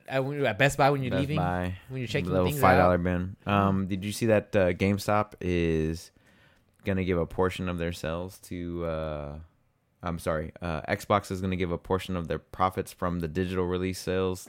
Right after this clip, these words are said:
Speaker 2: to GameStop. They're throwing them a bone.
Speaker 1: Well, um, I think we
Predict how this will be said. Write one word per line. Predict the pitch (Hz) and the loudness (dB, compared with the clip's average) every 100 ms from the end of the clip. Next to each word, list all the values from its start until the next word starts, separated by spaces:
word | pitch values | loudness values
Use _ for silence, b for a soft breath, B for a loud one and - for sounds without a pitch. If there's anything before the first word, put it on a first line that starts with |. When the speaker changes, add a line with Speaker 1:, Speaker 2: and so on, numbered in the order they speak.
| _ | _
Speaker 2:
to | - 98 87 | -6 -4 -4
GameStop. | 85 95 - 117 113 _ - | -4 -4 -4 -6 -8 _ -8
They're | 95 - | -8 0
throwing | 101 95 | 0 2
them | 87 | 0
a | |
bone. | 82 92 101 107 b b b b b b b - | 0 -2 -2 -4 b b b b b b b -4
Speaker 1:
Well, | 190 202 | 0 2
um, | 180 180 | 0 -2
I | 175 190 | 0 0
think | 220 220 | -2 -8
we | 220 | -10